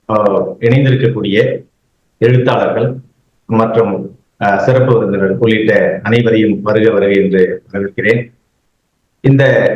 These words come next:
ஒரு தொடக்கம் ஒரு சில ஆண்டுகளுக்கு முன்பு நாம் முன்னெடுத்த பொழுது,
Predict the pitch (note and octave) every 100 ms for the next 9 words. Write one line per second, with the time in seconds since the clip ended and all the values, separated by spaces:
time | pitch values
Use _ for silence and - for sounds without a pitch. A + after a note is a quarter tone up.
0 | - - _ _ C3 B2 A2+ A2 G#2+ G#2
1 | G#2 - _ _ - C#3+ D#3+ D#3+ - -
2 | C3 - _ _ _ _ _ C3+ C3 B2+
3 | B2 A2+ C3+ D3 C3+ B2 A#2 G#2+ A2+ A#2
4 | G#2 - - A2+ G#2+ G2+ G2+ - - A#2+
5 | C3+ B2+ C3+ - G#2 G2+ B2 -